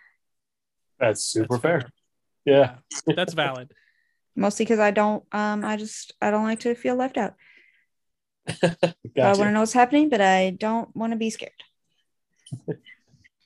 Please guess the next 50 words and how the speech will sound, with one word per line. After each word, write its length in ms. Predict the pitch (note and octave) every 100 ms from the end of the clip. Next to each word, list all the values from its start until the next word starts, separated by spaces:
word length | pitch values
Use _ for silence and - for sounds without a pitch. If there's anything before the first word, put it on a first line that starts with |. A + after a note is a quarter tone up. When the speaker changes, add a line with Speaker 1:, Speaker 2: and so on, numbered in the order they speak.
| _
Speaker 3:
I 160 | D3+ F#3+
did 60 | G#3
Speaker 2:
definitely 340 | A3 F3+ E3+
part 240 | D#3+ D3
of 80 | C#3+
it 80 | C3
sometimes. 560 | C3+ B2+ B2 B2+ - _ _ _ _ _ _ _ _ _ _ _
Speaker 1:
Yeah, 300 | C3+ C3 A#2 A#2+
it's, 460 | D3 C#3 - - _ - - _ _ _ -
it's 140 | E3+
weird. 280 | D#3+ A#3 F#3
Like, 140 | C#3 C#3
I 80 | D3+
love 440 | B2 B2+ D#3 D3+
horror 220 | E3 F3+
films, 440 | E3+ F#3 F#3+ G3 -
but, 120 | C#3
like, 200 | C3 A#2
if 80 | C3
something 400 | E3 E3 C#3 A#2
really 380 | B2 C3 C3 A#2+
does 640 | A2+ A2+ A#2 B2 - - - _ _ _ _ _ _ B2+
get 180 | C3 D3
under 220 | C#3+ C#3+
my 140 | C#3+
skin, 320 | C#3+ - D3+ D3+
like, 160 | A#2+ C#3+
I'll 120 | C3+
turn 180 | C3+ A#2+
the 80 |
lights 260 | A2+ A2+ -
on 200 | - B2
and 60 | C3+
be 60 | B2
like, 120 | B2
"Okay, 300 | C3+ B2 A2+
Speaker 2:
Oh, 60 | B2
Speaker 1:
I'll 60 |
Speaker 2:
for 40 | A#2+
Speaker 1:
continue 280 | D3+ C#3+ C#3
Speaker 2:
sure. 60 | B2
Speaker 1:
this 160 | B2
movie, 360 | C3 B2 A#2+ A2 _ _ _ _ _
but 100 | D3+
I'm 240 | C3+ C3 C3
turning 360 | C#3 C#3 B2 A2+
the 100 | A2+
lights 280 | A2 A2
on," 120 | A#2 D3
which 200 | -